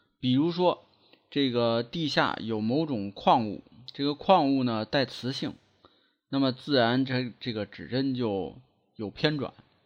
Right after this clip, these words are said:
但是呢，这个所带来的偏转，并不是指针会来回的无规则的这种晃动。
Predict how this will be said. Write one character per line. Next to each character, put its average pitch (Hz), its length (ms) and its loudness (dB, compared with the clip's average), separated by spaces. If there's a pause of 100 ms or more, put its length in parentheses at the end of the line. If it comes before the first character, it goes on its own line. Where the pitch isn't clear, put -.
(520)
但 180 260 4
是 170 240 -2
呢， 107 180 -4 (360)
这 214 280 8
个 113 120 0
所 98 220 -10
带 139 200 2
来 120 160 2
的 135 80 -4
偏 160 380 -2
转， - 360 -10 (180)
并 196 260 2
不 147 160 0
是 160 200 0
指 110 360 -6
针 170 340 0
会 123 340 0
来 117 280 2
回 143 240 -2
的 139 160 -2
无 139 260 -4
规 185 280 -4
则 117 200 -2
的 113 140 -2
这 110 120 -2
种 95 300 -8
晃 110 320 -4
动。 87 100 -10